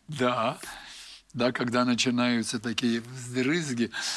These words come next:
э, если в это веришь, понимаешь, что всё вернётся на свои места, всё в порядке будет. Верить в это надо,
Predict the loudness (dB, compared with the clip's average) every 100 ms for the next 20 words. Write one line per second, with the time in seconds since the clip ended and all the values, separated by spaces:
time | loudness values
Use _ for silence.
0 | -6 -12 _ -8 -4 4 6 6 6 2
1 | 2 2 2 2 0 0 -2 -2 0 0
2 | 0 0 0 0 0 2 2 2 2 2
3 | 2 0 0 0 -2 0 0 0 -2 -4
4 | -4 -4 -4 -4 -2 -2 0 -2 -2 -6
5 | -6 -12 -16 -20 _ -18 -14 -6 2 6
6 | 6 6 4 2 -4 -6 -10 -14